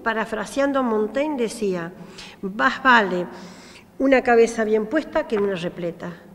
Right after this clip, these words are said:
¿Y qué es una cabeza respue-, eh, repleta? Y una cabeza reple-,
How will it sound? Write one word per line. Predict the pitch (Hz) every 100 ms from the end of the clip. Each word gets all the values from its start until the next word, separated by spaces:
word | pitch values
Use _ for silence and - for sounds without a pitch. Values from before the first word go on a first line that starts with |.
| -
¿Y | 254
qué | 247 330
es |
una | 254 214
cabeza | 208 190 190 196
respue-, | 180 185 190 202 202
eh, |
repleta? | 180 175 190 180 175
Y | 220
una | 269 277
cabeza | 269 285 269
reple-, | 233 233 277 320